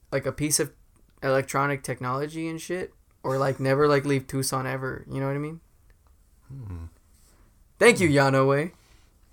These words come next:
Speaker 1: So his
Speaker 2: So
Speaker 1: question was, would you never be able to, never be able to touch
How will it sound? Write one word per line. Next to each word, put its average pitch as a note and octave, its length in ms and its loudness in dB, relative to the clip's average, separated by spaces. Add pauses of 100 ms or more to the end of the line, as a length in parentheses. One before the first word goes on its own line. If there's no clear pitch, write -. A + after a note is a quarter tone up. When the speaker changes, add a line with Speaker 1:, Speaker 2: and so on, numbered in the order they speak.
(200)
Speaker 1:
So A3 260 8
his F3+ 160 6
Speaker 2:
So C#3 60 2
Speaker 1:
question G#3+ 300 6
was, D3+ 140 0
would F3 180 -2
you G#3+ 120 -6
never F#3+ 680 -6
be F4+ 160 -6
able G4+ 240 -6
to, G4+ 140 -6 (320)
never A4+ 220 -4
be A#4+ 80 -14
able B4+ 160 -6
to C#5 140 -2
touch C5+ 380 -4